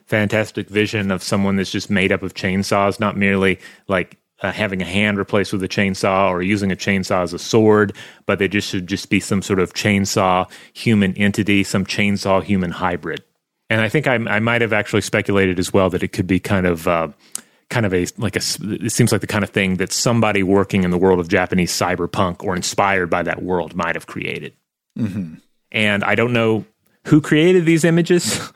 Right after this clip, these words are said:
Speaker 1: <laughs> uh, but these images that were sent to us by Rolf seem to indicate that, yes, Chainsaw Man exists in some fashion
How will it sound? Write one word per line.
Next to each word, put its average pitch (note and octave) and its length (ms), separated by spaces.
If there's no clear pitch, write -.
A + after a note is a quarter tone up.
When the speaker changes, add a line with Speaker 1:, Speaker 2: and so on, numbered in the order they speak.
Speaker 1:
<laughs> C#3 220
uh, B2 180
but A#2+ 200
these C3 180
images C3+ 440
that A#2+ 160
were A2+ 120
sent A#2+ 240
to B2 100
us G#2+ 80
by G#2 160
Rolf G#2 440
seem E3 280
to D3 60
indicate A#2 580
that, G2+ 140
yes, G2+ 380
Chainsaw A2+ 420
Man F#2+ 220
exists A2+ 580
in G#2+ 120
some A2 260
fashion G2 560